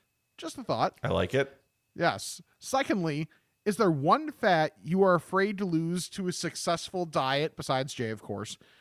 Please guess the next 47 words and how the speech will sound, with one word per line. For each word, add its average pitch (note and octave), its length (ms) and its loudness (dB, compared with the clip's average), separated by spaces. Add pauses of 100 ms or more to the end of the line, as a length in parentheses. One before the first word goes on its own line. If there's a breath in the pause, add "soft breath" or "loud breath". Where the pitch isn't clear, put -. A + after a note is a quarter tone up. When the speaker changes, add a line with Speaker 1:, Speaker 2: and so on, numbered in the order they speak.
(320 soft breath)
Speaker 1:
Mine A3+ 300 4
would C4 80 0
Speaker 2:
Shut G#3 80 2
Speaker 1:
be A3 80 0
Speaker 2:
up. F#3 60 0
Speaker 1:
Andy F3 240 0
Reid. D3 440 -4 (380)
Right G#3+ 200 4
now, G#3 260 4
he G3 180 0
is E3+ 100 0
the D3+ 120 -4
fat F3 380 2
king, D3 380 -4
and C#3+ 80 -6
if - 80 -8
we C#3 100 -4
lost D#3 380 0
him F#3+ 180 0
to F#3 100 -6
the D3 100 -4
normies, D3 520 -2
it D#3 80 -6
would D#3+ 120 -4
be D#3+ 140 -4
a - 20 -4
devastating D#3+ 640 -2
blow C#3 400 4
in C3+ 100 -2
the B2+ 80 -6
success C#3+ 460 -4
of C3 100 -6
fats C#3 400 -2
worldwide. A2+ 720 -6
Keep E3 200 -6
up, E3 200 -2 (420)
keep G3+ 240 -10
up G#3 140 -4 (180)
the C#3+ 100 -2
good C3+ 200 -2
work G3 420 -2
and C3 160 -8
stay C#3+ 360 -4
fatulous. - 800 -8 (560)
Speaker 2:
Um, B2+ 380 8 (340)
Speaker 1:
Not A#2+ 220 -6
flatulous. G2 720 -10